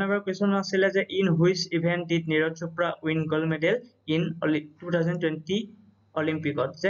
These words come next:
নীৰজ চোপ্ৰাই দুহেজাৰ বিছত অলিম্পিকত কি গেমত মানে গ'ল্ড মেডেলিষ্ট লাভ কৰিছিলে, গ'ল্ড মেডেল পাইছিলে, সোণৰ পদক লাভ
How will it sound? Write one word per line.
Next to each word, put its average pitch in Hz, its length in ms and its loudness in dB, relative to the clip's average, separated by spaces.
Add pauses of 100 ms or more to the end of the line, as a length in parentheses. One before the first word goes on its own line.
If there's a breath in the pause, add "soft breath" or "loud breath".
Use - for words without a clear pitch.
নীৰজ 170 240 2
চোপ্ৰাই 196 240 -2 (1000)
দুহেজাৰ 160 480 2
বিছত 190 320 -2 (380 loud breath)
অলিম্পিকত 190 540 0 (280)
কি 220 180 2
গেমত 202 300 2
মানে 185 220 -2
গ'ল্ড 165 140 4
মেডেলিষ্ট 151 440 -2
লাভ 151 100 -2 (120)
কৰিছিলে, 147 320 -2 (100)
গ'ল্ড 165 140 2
মেডেল 160 280 0
পাইছিলে, 143 380 -4
সোণৰ 165 280 0
পদক 165 260 0
লাভ 151 100 -4